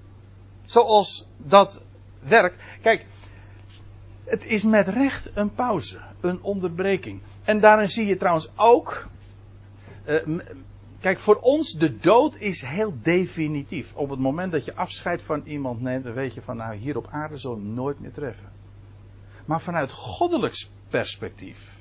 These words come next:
is de dood heel anders. Kijk, voor ons, in onze beleving, is dit de dood. Maar God, voor God is het een onderbreking.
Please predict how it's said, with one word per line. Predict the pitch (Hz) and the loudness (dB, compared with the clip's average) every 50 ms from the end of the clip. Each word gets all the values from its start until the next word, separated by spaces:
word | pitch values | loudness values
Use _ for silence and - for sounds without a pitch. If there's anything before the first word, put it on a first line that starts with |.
| - - - - | -20 -20 -20 -14
is | - 165 147 - | -12 -10 -10 -8
de | - | -8
dood | 123 113 98 92 | -6 -6 -6 -6
heel | 87 95 87 87 | -8 -12 -12 -10
anders. | 110 82 - - - - - - - - - - - - - | -8 -8 -8 -10 -12 -14 -20 -20 -20 -20 -20 -20 -20 -8 -4
Kijk, | 196 165 - | -4 -4 -2
voor | - - 165 - | -2 -6 -8 0
ons, | - 269 294 240 233 294 - - | 4 6 6 6 6 4 -2 -6
in | - 214 208 | -2 -2 0
onze | 202 226 196 156 165 | 2 2 0 0 0
beleving, | 151 151 202 247 262 247 214 220 190 | 0 2 4 4 4 4 0 -4 -6
is | 190 175 135 | -8 -8 -4
dit | - 196 165 - | -2 -2 -2 -2
de | - 98 | -6 -10
dood. | 92 87 76 - - - - - - - - - - - - - - - - - - - - - - - - - - - - - - - - - - - - - - - - - - - - - - - - - - - - - | -12 -12 -14 -14 -18 -20 -20 -20 -20 -20 -20 -20 -20 -20 -20 -20 -20 -20 -20 -20 -20 -20 -20 -20 -20 -20 -20 -20 -20 -20 -20 -20 -20 -20 -20 -20 -20 -20 -20 -20 -20 -20 -20 -20 -20 -20 -20 -20 -20 -20 -20 -20 -20 -20 -10 -6
Maar | - 262 | -4 -4
God, | - - - 349 - - - - | -4 0 4 4 4 4 2 -2
voor | - - 262 | -6 -4 -4
God | - - 339 330 - | -2 -2 -2 -4 -4
is | 254 | -6
het | - - | -10 -8
een | 277 | -6
onderbreking. | 285 240 233 233 226 247 269 254 - - - | -4 -2 -2 -2 -2 -2 -2 -4 -4 -8 -14